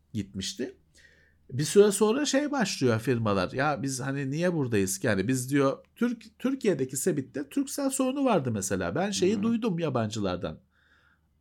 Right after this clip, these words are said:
Speaker 1: Turkcell, Türkiye'deki Sebit'i Turkcell öyle bir, e,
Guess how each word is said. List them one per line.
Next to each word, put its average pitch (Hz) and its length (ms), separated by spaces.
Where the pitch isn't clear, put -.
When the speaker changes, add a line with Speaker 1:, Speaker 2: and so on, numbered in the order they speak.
Speaker 1:
Turkcell, 202 640
Türkiye'deki 196 600
Sebit'i 175 640
Turkcell 196 560
öyle 196 440
bir, 196 200
e, 127 240